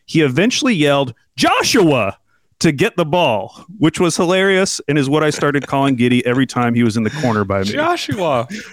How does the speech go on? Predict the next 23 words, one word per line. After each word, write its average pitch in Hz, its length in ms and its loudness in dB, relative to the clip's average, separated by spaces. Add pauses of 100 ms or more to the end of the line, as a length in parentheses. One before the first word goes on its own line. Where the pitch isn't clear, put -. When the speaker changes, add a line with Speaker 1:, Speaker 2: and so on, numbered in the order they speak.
(960)
Speaker 1:
But 208 140 0
see, 220 220 0
I 262 260 0
would 277 140 2
argue 156 500 2 (300)
him 247 200 0
calling 208 320 0
him 156 220 0
Joshua 120 800 0 (300)
indicates 160 500 -2
that 147 160 -4
they 127 240 0 (140)
are 151 200 0
friends. - 520 -6 (200)
Speaker 2:
Yeah. 120 280 -4 (480)
Speaker 1:
Because 190 260 0
if 196 80 -2
Speaker 2:
Yeah, 220 80 -2
Speaker 1:
they 240 80 2
were 247 120 0
Speaker 2:
yeah. - 40 -4
Speaker 1:
just 180 160 -2
like, 175 300 0